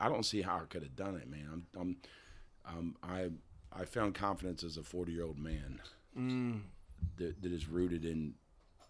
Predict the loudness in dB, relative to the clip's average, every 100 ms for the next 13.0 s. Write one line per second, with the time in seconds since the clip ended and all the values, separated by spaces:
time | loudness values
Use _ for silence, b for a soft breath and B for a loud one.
0 | -12 -4 -2 -2 0 4 6 6 6 2
1 | 0 -2 0 2 0 -2 -4 -4 -6 -10
2 | -8 -4 -2 -2 -4 -10 -20 -12 -6 -4
3 | -4 -4 -4 -8 b b b _ -20 -20
4 | -18 -18 -18 -10 0 6 6 4 0 2
5 | 2 -2 -6 -10 B B -20 -14 2 8
6 | 10 10 8 8 2 0 0 2 2 2
7 | 0 -2 -4 -2 2 2 2 2 4 4
8 | 2 2 0 -2 -4 -6 -10 -18 -6 0
9 | 2 0 -2 0 2 2 -4 -10 -6 -4
10 | -2 -4 -6 -10 -12 -16 -16 -20 -20 _
11 | -6 -4 -4 -4 -2 2 4 2 -2 0
12 | 2 2 0 -4 -8 -8 -10 -12 -12 -14